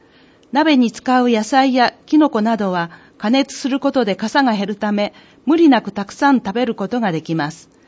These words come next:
水に溶けやすいビタミンB群やC、そして無機質、ミネラルも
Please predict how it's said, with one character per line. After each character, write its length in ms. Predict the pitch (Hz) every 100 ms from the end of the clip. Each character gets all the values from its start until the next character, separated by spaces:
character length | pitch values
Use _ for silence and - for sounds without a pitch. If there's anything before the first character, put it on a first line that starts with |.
| _ _ _ _
水 260 | - 226 254
に 140 | 311
溶 100 | 294
け 100 | 269
や 160 | 285 285
す 160 | - 285
い 100 | 214
ビ 100 | -
タ 160 | 269
ミ 160 | 269 277
ン 120 | 220
B 260 | 208 269 220
群 320 | 185 175 156
や 220 | 165 160 - -
C、 400 | - 247 185 - _
そ 180 | _ 233
し 120 | 226
て 320 | - 247 240 - _ _
無 140 | 202
機 180 | 208 294
質、 400 | 277 - - 160 - _ -
ミ 140 | 269
ネ 160 | 320 277
ラ 140 | 202
ル 60 | 175
も 340 | 165 185 -